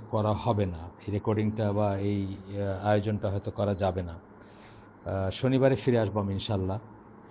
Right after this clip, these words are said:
কালকে বুধবার, বুধবার যাব, বুধ, বৃহস্পতি, শুক্র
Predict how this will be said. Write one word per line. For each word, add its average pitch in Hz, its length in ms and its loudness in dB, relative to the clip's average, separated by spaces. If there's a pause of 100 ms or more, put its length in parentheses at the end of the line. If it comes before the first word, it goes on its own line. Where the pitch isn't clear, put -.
(280)
কালকে 101 240 0
বুধবার, 104 400 2 (180)
বুধবার 104 320 0
যাব, 107 220 0
বুধ, 107 320 -2
বৃহস্পতি, 107 380 -6
শুক্র 107 440 -4